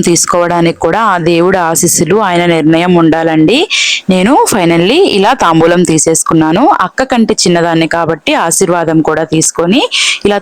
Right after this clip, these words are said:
తాంబూలం తీసుకున్నాను. Finally తాంబూలం తీసుకొని వచ్చేసాను.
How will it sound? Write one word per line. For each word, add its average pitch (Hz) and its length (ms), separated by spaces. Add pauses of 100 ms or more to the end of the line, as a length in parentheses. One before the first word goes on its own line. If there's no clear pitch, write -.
తాంబూలం 160 340 (100)
తీసుకున్నాను. 151 560 (880)
Finally 302 500 (140)
తాంబూలం 294 380 (100)
తీసుకొని 240 340
వచ్చేసాను. 262 480